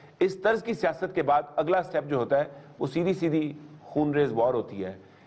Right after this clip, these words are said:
एक हमें war खुद लड़ने की ज़रूरत है पानी की खातिर, और हम उस war को लड़ने के काबिल नहीं रहेंगे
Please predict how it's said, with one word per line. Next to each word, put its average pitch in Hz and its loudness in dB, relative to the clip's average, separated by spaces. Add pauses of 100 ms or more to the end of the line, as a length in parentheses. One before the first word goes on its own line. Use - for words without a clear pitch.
(160)
एक 165 2
हमें 165 2
war 143 4
खुद 190 -2
लड़ने 214 2
की 202 2
ज़रूरत 156 2
है 170 4
पानी 147 -2
की 143 -6
खातिर, 98 -4 (1160)
और 139 6
हम 160 0
उस 175 2
war 156 4
को 185 0
लड़ने 165 2
के 175 0
काबिल 170 0
नहीं 190 2
रहेंगे 160 2